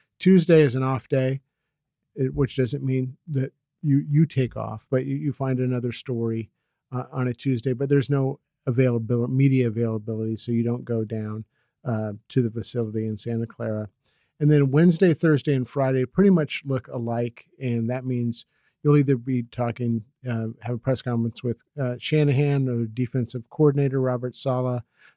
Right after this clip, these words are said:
The locker room is open, and that means, um, you know, not every player is going to be there. Uh, you can request players who,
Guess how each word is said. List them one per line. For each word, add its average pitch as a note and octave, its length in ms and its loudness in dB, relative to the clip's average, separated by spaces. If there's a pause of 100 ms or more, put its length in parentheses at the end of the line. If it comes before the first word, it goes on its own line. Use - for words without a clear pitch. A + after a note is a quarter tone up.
The B2+ 80 -4
locker C3+ 360 0
room D3+ 220 4
is C3 140 0
open, B2+ 580 -2
and A#2+ 160 0
that C3 220 -4
means, B2 500 -2 (760)
um, C3 360 0 (360)
you D#3 160 2
know, B2+ 140 -4 (200)
not D3+ 240 4
every D3+ 220 4
player C#3 320 2
is A#2+ 80 -4
going B2 240 -2
to A#2+ 80 -12
be C3+ 240 2
there. C#3+ 400 0 (220)
Uh, B2 100 -4
you B2 180 -6
can B2+ 160 -2
request A#2+ 540 -4
players C3+ 360 0
who, C3+ 160 -10